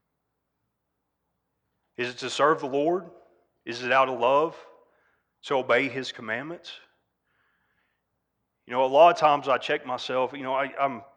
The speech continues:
I'm, we're, we all are, but I'm, I am. I'm a creature of habit,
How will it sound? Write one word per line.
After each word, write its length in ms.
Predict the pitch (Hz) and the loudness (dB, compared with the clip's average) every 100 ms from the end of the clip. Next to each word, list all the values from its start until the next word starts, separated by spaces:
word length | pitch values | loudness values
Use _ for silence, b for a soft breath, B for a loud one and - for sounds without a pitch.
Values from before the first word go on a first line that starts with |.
| _ | _
I'm, 300 | 135 139 117 117 _ - | -6 -6 -8 -18 _ -16
we're, 160 | 139 131 | -14 -12
we 220 | 127 123 | -10 -2
all 260 | 123 123 104 | 0 0 0
are, 200 | 101 113 | -2 -2
but 200 | 110 107 | -4 -2
I'm, 260 | 123 117 120 | -2 -2 -4
I 280 | 113 117 | -2 -2
am. 200 | 98 107 | -4 -8
I'm 120 | 120 127 | -8 -10
a 40 | |
creature 360 | - 143 - 95 | -12 -14 -12 -12
of 80 | |
habit, 340 | - 110 92 | -6 -6 -6